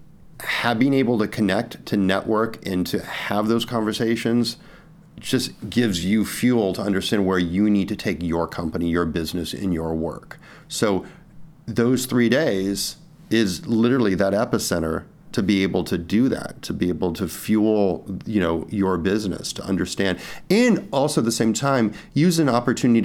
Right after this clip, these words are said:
to try out different messaging. Understand, you know, who you are. And if I'm,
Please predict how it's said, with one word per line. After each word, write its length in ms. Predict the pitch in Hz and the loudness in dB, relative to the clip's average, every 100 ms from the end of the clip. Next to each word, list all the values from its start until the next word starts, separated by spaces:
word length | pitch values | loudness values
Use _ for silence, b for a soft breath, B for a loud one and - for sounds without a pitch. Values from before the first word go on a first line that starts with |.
| 110 | 2
to 20 | |
try 400 | - - 101 107 | 0 0 2 2
out 240 | 131 107 | 2 0
different 260 | 107 98 - | -2 -2 0
messaging. 480 | 110 123 90 69 - - - b b - | 0 0 -4 -6 -12 -18 -20 b b 0
Understand, 680 | 123 139 139 - 123 120 117 | 2 2 2 2 2 4 4
you 100 | 101 | 4
know, 160 | 95 92 B B | 2 0 B B
who 200 | - 185 | 2 4
you 200 | 170 156 | 6 4
are. 200 | 151 113 | 2 2
And 240 | 117 117 B - | 2 0 B 0
if 100 | 123 | 2
I'm, 240 | 165 185 | 4 4